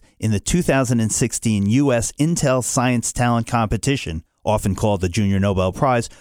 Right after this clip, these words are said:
were children of parents born in the U S. Seventeen percent. Further, non-immigrants start businesses at only half the rate of immigrants. And the same story plays out in all spheres of life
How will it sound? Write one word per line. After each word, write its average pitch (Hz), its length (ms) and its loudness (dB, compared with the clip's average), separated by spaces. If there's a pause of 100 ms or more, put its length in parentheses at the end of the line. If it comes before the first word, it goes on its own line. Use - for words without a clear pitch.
(200)
were 190 100 2
children 170 460 0
of 170 140 -2
parents 165 360 0 (260)
born 202 340 2
in 202 180 2
the 202 120 2
U 208 260 2
S. - 340 -4 (300)
Seventeen 240 500 0
percent. 226 540 -2 (520)
Further, 113 480 -2 (440)
non-immigrants 139 960 2
start 131 500 0
businesses 131 720 0
at 147 140 2
only 185 320 2 (140)
half 226 420 2
the 190 180 0
rate 139 320 2 (240)
of 202 160 2
immigrants. 240 640 0 (320)
And 117 160 0
the 117 80 2
same 147 300 0
story 127 340 0
plays 113 340 -2
out 113 160 0
in 98 140 -2 (140)
all 147 260 2
spheres 123 420 0
of 104 140 -2
life 110 300 0